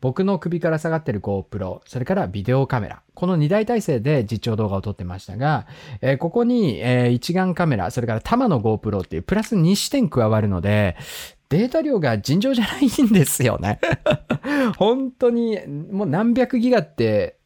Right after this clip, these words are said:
普通に行くので、下手したら一テラものなんですね。まあ、一眼でどこまで撮るかにもよるんですけれども、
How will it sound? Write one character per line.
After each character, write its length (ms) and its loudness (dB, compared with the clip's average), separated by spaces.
普 100 -20
通 260 0
に 160 2
行 80 -2
く 120 0
の 140 0
で、 360 -2
下 220 0
手 60 0
し 40 -14
た 80 -2
ら 60 0
一 240 -4
テ 120 0
ラ 120 2
も 160 0
の 220 0
な 140 0
ん 100 -4
で 100 -8
す 80 -20
ね。 100 -8
ま 100 -2
あ、 20 -2
一 600 -6
眼 300 -6
で 100 -2
ど 160 -2
こ 140 -4
ま 120 0
で 100 -2
撮 100 0
る 80 -2
か 140 -2
に 80 0
も 100 0
よ 100 0
る 120 0
ん 40 0
で 80 0
す 120 -8
け 100 -4
れ 80 -8
ど 100 -10
も、 280 -10